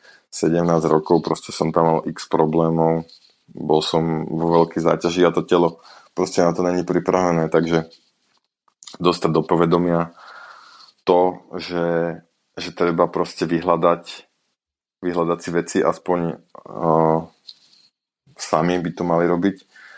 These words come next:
A keď majú tú možnosť, e, nejakého profesionálneho trénera, ktorý má dobré referencie, keď majú možnosť tých,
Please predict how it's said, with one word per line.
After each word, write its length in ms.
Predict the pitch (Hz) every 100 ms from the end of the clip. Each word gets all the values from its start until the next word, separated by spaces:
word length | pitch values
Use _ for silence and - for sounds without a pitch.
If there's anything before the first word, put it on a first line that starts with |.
| -
A 100 | -
keď 160 | - 87
majú 240 | 92 92
tú 100 | 92
možnosť, 640 | 90 82 87 90 95 - -
e, 520 | - - _ _ - 82 80 80 80 76 - _ _ _ _
nejakého 460 | 85 82 82 82
profesionálneho 800 | 80 80 82 - - 82 80 82
trénera, 440 | 82 82 82 85 80
ktorý 300 | - 82 80
má 200 | 82 78 80 _
dobré 380 | - 82 80 82
referencie, 840 | 80 78 87 80 80 - 82 82 - - - - - - - - - - _
keď 160 | - 82
majú 220 | 85 85
možnosť 400 | 85 80 85 -
tých, 220 | - 78